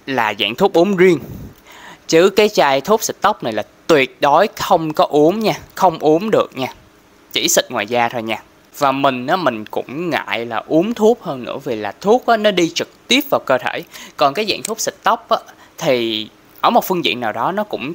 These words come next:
nó cũng tiếp xúc gián tiếp với bản thân mình, nhưng nó cũng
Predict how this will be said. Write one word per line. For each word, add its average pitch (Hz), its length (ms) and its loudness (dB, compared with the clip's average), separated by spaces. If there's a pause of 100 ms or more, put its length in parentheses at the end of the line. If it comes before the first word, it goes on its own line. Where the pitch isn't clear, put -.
(240)
nó 214 120 0
cũng - 260 -8 (400)
tiếp 262 120 2
xúc 294 340 0 (260)
gián 180 260 2
tiếp 269 260 2 (200)
với 220 120 4
bản 175 180 -4
thân 190 220 -4
mình, 117 140 0 (460)
nhưng 190 240 0 (380)
nó 185 160 2
cũng 131 320 -6